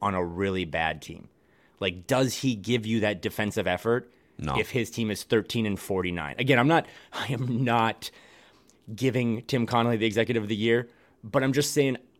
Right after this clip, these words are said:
Speaker 1: I wonder, I've al-, I said this in September, we might just be in this chapter of the Ant book that three years from now, when they are, like, a Western Conference Finals team,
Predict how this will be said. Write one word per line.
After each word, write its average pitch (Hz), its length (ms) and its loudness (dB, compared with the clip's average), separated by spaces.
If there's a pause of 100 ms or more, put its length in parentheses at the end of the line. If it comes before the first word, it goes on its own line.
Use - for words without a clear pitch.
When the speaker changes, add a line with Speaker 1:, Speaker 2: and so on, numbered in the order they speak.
Speaker 1:
I 123 200 -4
wonder, 139 580 2
I've 107 120 2
al-, 131 280 4 (100)
I 123 60 -4
said 165 160 0
this 143 140 0
in 123 80 0
September, 107 500 -2
we 127 180 -4
might 147 180 2
just 139 180 -4
be 127 140 0
in 117 100 0
this 101 240 -4 (220)
chapter 110 600 0
of 87 140 -4
the 95 160 -6
Ant 104 360 -4
book 104 300 -2
that 90 220 -4 (100)
three 113 260 -2
years 104 220 0
from 120 80 -2
now, 113 160 2
when 95 160 0
they 87 160 0
are, 87 200 2
like, 107 180 2
a 117 40 2
Western 110 340 0
Conference 117 360 -2
Finals 113 300 2
team, 123 280 -4